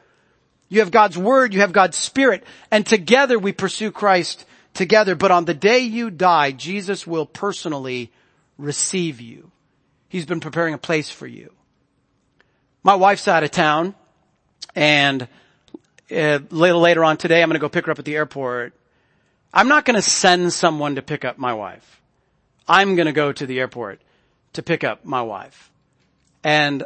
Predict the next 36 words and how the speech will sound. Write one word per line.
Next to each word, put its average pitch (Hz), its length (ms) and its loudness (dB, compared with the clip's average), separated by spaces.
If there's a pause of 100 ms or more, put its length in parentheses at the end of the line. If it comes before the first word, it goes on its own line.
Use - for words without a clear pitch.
I'm 180 100 0
gonna 196 140 0
go 170 180 0
there 151 160 -4
personally, 143 720 -8
and 131 80 -8
when 139 80 -8
she - 180 -8
comes 180 300 -2
down 160 240 0
those 143 240 -8
elevators, 131 960 -6
or 143 100 -2
escalators, 120 680 -6 (280)
when 147 120 -10
she 160 100 -8
comes 185 260 -2
down 165 200 2
the 147 100 -2
escalators, 139 600 -4 (220)
she's 196 300 -8
gonna 165 160 0
see 147 240 -6
me 135 640 -8 (720)
because 160 200 -8
I've 143 200 -2
come 147 220 -6
to 127 100 -16
get 110 200 -12
her. - 280 -20 (1000)
And 151 160 -6
this 180 160 -4
is 190 140 -6
the 160 180 -2 (240)
beautiful 170 520 -4
picture 175 560 -6